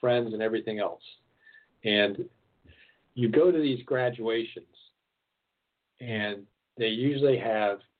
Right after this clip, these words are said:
a, an opportunity in for people to, you know, and once they've done just the kind of formal recognition of each person that's graduating, you know, giving them the plaque, whatever else, and their, you know, maybe their parole officer or court officers speak a little bit about them,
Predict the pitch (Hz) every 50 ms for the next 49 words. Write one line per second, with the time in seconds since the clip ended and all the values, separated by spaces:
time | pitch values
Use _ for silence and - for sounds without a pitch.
0 | _ - 110 113 110 - - 104 98 104 101 104 104 - - - 120 110 107 104
1 | - 110 104 101 101 98 - 98 95 - - 117 113 113 110 101 98 98 98 _
2 | _ - - 101 - - _ _ _ _ _ _ _ - 320 - 120 104 95 90
3 | - - _ _ - 110 104 113 113 113 113 - 117 110 107 - 113 110 107 104
4 | - 113 - - - 98 - - - - 113 - - 87 - - 127 123 120 113
5 | 110 110 107 107 - 107 107 101 - - 110 101 92 - 107 107 - - - 113
6 | - - - 98 90 90 - - 123 120 120 117 110 110 110 110 110 110 110 107
7 | 104 104 98 98 95 95 98 95 98 95 95 92 92 90 - - 107 101 101 95
8 | - - 98 95 95 95 98 98 98 98 98 95 - - - 92 92 92 92 87
9 | 87 _ _ - - - 107 95 90 90 92 95 98 98 95 95 92 92 - -
10 | 104 98 98 98 95 95 92 - - - - - 101 95 95 95 95 - - 95
11 | 90 85 - - - 110 101 95 98 _ _ _ _ _ _ _ _ _ _ -
12 | _ _ _ _ _ _ - 113 107 104 - - - 98 92 - - - - 113
13 | 113 107 - _ _ _ _ _ - 113 107 110 110 107 - - 104 98 98 101
14 | 101 101 101 104 101 104 104